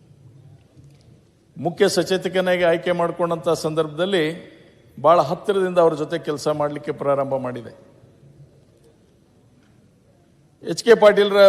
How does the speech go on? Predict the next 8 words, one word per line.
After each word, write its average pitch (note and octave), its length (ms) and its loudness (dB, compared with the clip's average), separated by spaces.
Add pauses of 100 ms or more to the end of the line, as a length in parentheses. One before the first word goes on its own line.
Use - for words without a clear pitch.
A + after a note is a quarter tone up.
(260)
ಸಾಕಷ್ಟು F3+ 680 -2
ವಿವರಗಳನ್ನು E3+ 720 0
ಕೊಟ್ಟಿದ್ದಾರೆ. C#3+ 560 -8 (2500)
ಆಲ್ಮಟ್ಟಿಯ G#3+ 580 4
ಎ G3+ 400 6
ಎಲ್ A3 140 6
ಬಿ G3 120 -4
ಸಿ, - 500 -12